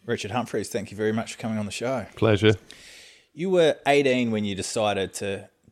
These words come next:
Speaker 1: jump on board a nuclear submarine, but that wasn't actually your first choice of military option, was it?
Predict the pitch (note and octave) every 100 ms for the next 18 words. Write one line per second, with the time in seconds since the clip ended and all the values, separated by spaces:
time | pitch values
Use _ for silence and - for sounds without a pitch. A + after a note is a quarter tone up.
0 | _ - G2+ - G#2 F2+ F#2+ F#2+ F#2 -
1 | - - G2+ G2 - F2+ - G#2+ F#2+ F#2
2 | D2+ D#2 F#2+ G2 - - - - C#3 C#3+
3 | D3 C3+ B2+ - A2+ G#2+ A#2 A2 - A2+
4 | G2+ - F#2 - - G#2+ G#2+ - F2 -
5 | - F#2+ G2+ D#2